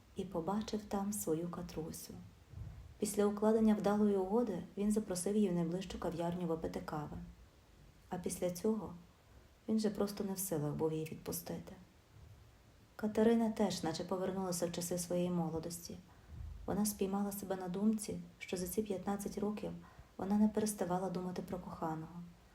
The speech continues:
хоч і не могла пробачити йому зради.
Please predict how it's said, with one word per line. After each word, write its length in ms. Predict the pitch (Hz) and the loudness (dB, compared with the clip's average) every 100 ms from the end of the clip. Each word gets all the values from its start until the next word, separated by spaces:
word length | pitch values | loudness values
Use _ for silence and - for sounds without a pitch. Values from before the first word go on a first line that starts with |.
| - - - - | -20 -20 -20 -8
хоч 260 | 240 240 - | -6 -4 -2
і 80 | |
не 100 | 180 | 2
могла 320 | 175 175 185 214 | 2 2 0 -2
пробачити 540 | 180 151 175 - 165 160 | -2 -2 -2 -4 -2 -2
йому 200 | 165 170 | -2 -4
зради. 360 | 160 147 143 | -2 -4 -6